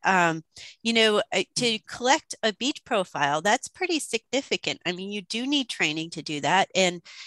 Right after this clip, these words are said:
you know, I know I've done it myself, <laughs> depending on how big you are, uh, the, your s-, survey is, you're looking at, what, twenty minutes plus travel time, you know, to get there.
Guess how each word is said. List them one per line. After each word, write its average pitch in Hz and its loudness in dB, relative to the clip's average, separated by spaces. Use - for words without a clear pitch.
you 269 -2
know, 185 6
I 196 6
know 202 4
I've 185 4
done 185 0
it 185 -4
myself, 170 0
<laughs> - -
depending 202 -4
on 175 0
how 180 -2
big 165 -6
you 208 -6
are, 143 2
uh, 185 -4
the, 175 -4
your 156 -6
s-, - -4
survey 139 0
is, 180 0
you're 294 0
looking 208 -4
at, 143 0
what, 165 -6
twenty 190 0
minutes 180 -2
plus - -4
travel 147 -2
time, 190 -2
you 175 -8
know, 143 -4
to 147 -6
get 131 -4
there. 185 0